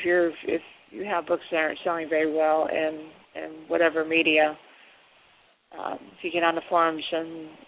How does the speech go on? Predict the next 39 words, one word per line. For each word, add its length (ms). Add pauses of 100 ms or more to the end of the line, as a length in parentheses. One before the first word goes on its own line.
uh, 160
especially 320
if 580
in 60
that 220 (800)
media 280
and 80
find 240
out 240
what 120
everybody 300
else 220
is 160
doing, 340 (400)
if 60
they're 120
noticing 540
the 140
same 180 (100)
trends, 300 (140)
then 380 (520)
you 140
don't 260
feel 220
like 220 (180)
it's 160 (240)
just 200
your 140
book 240 (720)
or 140
your 160
books 260 (100)
that 160
are, 280 (960)
that 120
are 140
just 240
not 220
selling. 400